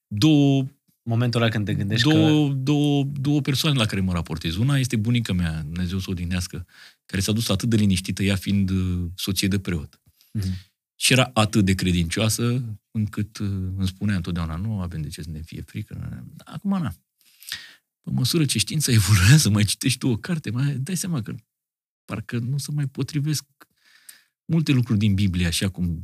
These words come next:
Speaker 1: le știi tu și încerci să ți le, uh, induci, știi? Parcă totuși chiar așa să fi fost, adică așa să,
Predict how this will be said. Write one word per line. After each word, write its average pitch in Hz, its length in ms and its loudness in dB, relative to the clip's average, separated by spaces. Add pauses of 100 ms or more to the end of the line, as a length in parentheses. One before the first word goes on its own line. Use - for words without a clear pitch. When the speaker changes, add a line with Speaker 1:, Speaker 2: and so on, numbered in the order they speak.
Speaker 1:
le 90 140 -2
știi 90 320 -4
tu 90 440 -6
și 80 480 -6 (220)
încerci 87 400 -4
să - 120 -2
ți 87 160 -4
le, 80 320 -6 (760)
uh, 85 460 -6 (420)
induci, 87 640 0
știi? - 360 -10 (380)
Parcă - 360 -10 (160)
totuși - 420 -8 (680)
chiar 123 200 -4
așa 101 300 -6
să 95 140 -8
fi - 140 -14
fost, - 300 -6
adică 90 240 -12
așa 110 260 -2
să, 101 220 -4